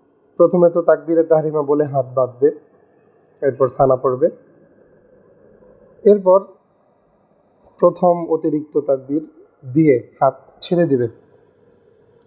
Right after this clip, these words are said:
তিন তাসবিহ পরিমাণ সময় অপেক্ষা করবে, তিন তাসবিহ পরিমাণ সময় লেট করবে, যাতে সবাই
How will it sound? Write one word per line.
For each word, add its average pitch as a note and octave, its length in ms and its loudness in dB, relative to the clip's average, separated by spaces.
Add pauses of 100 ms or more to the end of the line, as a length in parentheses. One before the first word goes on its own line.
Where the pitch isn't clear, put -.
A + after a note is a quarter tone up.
(2250)
তিন A3+ 240 2
তাসবিহ F#3 340 0
পরিমাণ F3 300 0
সময় E3+ 380 0 (280)
অপেক্ষা C#3+ 340 -6
করবে, A#2+ 320 -6 (1040)
তিন D3+ 160 -2
তাসবিহ D3 300 0
পরিমাণ C#3+ 300 0
সময় D3 340 0 (160)
লেট D#3 260 0
করবে, B2+ 320 -4 (2250)
যাতে F3+ 640 0
সবাই E3+ 480 2